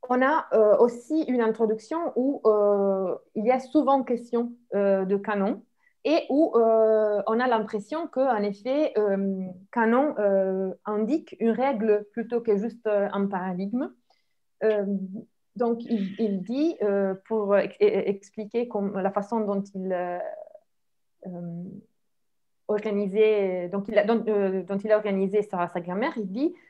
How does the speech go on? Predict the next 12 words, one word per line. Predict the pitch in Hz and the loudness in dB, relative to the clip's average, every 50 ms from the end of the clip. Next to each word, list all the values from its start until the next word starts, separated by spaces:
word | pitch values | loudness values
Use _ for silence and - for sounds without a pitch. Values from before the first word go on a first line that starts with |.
| _ _ | _ _
Je | - 220 | -2 0
reliais | 214 240 262 254 254 277 269 277 - | 0 2 0 0 0 0 0 0 2
les | 214 214 202 | 2 2 2
différentes | 196 247 233 - 254 247 247 254 262 254 240 - | 0 -2 -4 -4 -4 -2 0 0 -2 -2 -6 -6
règles | 190 170 190 202 233 233 226 202 180 190 190 175 170 175 175 _ _ _ _ | -6 -4 -2 2 4 4 4 2 2 -2 -4 -2 -4 -6 -8 _ _ _ _
tirées | _ 220 226 233 226 | _ -2 2 2 4
de | 220 208 | 4 4
la | 196 190 | 2 2
grammaire | 185 190 185 190 190 202 190 180 | 2 0 -2 -2 -2 -4 -4 -6
grecque. » | - 190 214 277 330 - - - 180 165 - _ _ _ _ 196 | 0 2 2 2 2 -2 -8 -12 -12 -12 -14 _ _ _ _ -6
Donc | 190 190 190 - _ | -6 -6 -8 -10 _
canone, | - 190 190 202 208 214 214 | -4 -4 -2 -2 -2 -2 -2